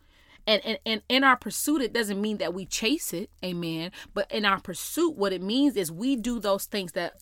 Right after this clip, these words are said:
that he tells us to so that we can rest in the peace of God, so that we can be kept by the peace of God, so that we can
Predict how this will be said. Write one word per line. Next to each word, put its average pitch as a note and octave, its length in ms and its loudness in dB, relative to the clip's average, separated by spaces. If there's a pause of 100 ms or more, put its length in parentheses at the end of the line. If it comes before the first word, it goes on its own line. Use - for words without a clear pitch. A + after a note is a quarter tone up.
that F3+ 180 -4
he G3+ 140 -10
tells C#4+ 420 0
us F#3+ 160 -4
to G#3 240 -6
so G#3+ 320 2
that G3+ 300 -2
we G#3 240 -8
can G3+ 640 -2 (360)
rest F#3 380 2
in E3+ 80 -6
the E3 80 -6
peace - 300 -12
of D3 120 -10
God, D3+ 260 -4
so F#3 180 -4
that F3+ 260 -2
we G3+ 140 -8
can A#3 480 -2 (240)
be E3+ 180 -12
kept - 300 -6
by E3 120 -6
the D3 140 -8
peace - 260 -10
of C#3+ 120 -10
God, C3+ 240 -4
so F#3+ 180 0
that F#3+ 220 -2
we G#3+ 120 -4
can B3 460 0